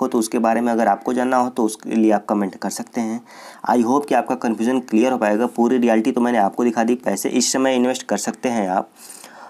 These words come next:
और कब भागेगी ये भी मैंने आपको बता दिया। आप फिक्स डेट, मैंने आपको ये भी बताया कि फिक्स डेट किसी को नहीं पता होता।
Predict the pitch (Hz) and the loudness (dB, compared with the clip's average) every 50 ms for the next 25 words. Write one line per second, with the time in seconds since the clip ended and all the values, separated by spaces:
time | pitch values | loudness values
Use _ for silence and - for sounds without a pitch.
0 | - - 117 117 120 - - 127 131 123 123 120 123 131 131 131 123 127 123 117 | -8 -2 -2 -2 0 0 0 0 0 2 2 2 2 2 2 2 2 4 4 4
1 | 110 113 131 127 127 120 120 120 113 104 101 98 - - 131 117 120 117 127 120 | 4 4 2 2 2 2 2 2 2 2 2 0 0 -2 0 0 2 2 2 2
2 | 110 104 101 104 104 - - 110 110 110 - - - 117 113 110 110 - - - | 4 4 2 2 2 4 4 2 2 0 0 -2 -2 0 2 2 0 -2 -6 -4
3 | - 127 120 123 110 120 123 120 - 120 117 120 123 117 110 110 - 120 117 120 | -2 -2 -2 0 0 0 0 0 2 0 0 2 2 2 2 0 0 0 2 2
4 | 117 123 113 120 120 120 117 120 - - 113 110 107 123 113 113 - - - 107 | 2 0 2 2 2 2 0 -2 -6 -4 -4 -2 0 -2 -2 -2 -4 -6 -6 -6
5 | - 127 123 117 123 110 101 104 98 98 - - - - 90 85 82 - - 69 | -2 -2 0 0 2 0 0 0 -4 -6 -4 -6 -6 -6 -6 -8 -8 -6 -6 -6